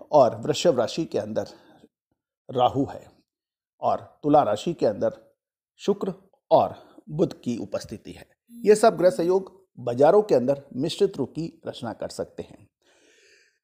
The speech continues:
सबसे पहले बहुत महत्वपूर्ण कृषि उप-, उत्पाद चना। चने ने पिछले कुछ सप्ताह के अंदर जबरदस्त उतार चढ़ाव देखा गया।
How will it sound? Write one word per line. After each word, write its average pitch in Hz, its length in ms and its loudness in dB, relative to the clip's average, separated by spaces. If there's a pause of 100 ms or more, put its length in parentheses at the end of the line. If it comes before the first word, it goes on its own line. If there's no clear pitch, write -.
(320)
सबसे 226 260 6
पहले 156 400 0 (460)
बहुत 139 280 -2
महत्वपूर्ण 156 580 2 (720)
कृषि 147 240 -4
उप-, - 300 -4
उत्पाद - 540 0 (540)
चना। 113 320 -2 (340)
चने 185 220 2
ने 240 100 6
पिछले 220 380 6
कुछ - 440 -4
सप्ताह 185 460 2
के 180 180 0
अंदर 139 240 2
जबरदस्त 143 480 0
उतार 120 260 0
चढ़ाव 104 320 -6
देखा 92 260 -12
गया। - 260 -12